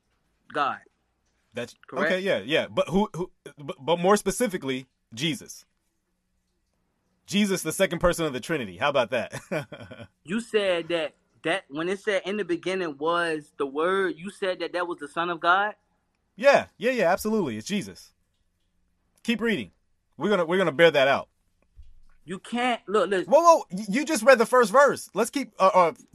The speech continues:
Speaker 2: part eight.
Speaker 1: In the beginning was the Word. That was God.
Speaker 2: That's Jesus,
Speaker 1: All right?
Speaker 2: yes.
Speaker 1: Jesus, okay. Not the Son of God.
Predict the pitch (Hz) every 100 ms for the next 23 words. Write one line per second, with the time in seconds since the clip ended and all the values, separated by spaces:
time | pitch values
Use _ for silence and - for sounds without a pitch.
0 | - - 240 - 202 262 262 240 254 196
1 | 247 226 208 208 175 202 208 190 147 120
2 | 175 180 175 185 147 117 - _ 127 127
3 | 139 117 127 147 156 - - _ _ _
4 | _ _ _ _ - 180 131 110 - -
5 | 135 135 123 101 _ _ _ _ _ _
6 | _ _ 139 160 165 160 165 147 120 117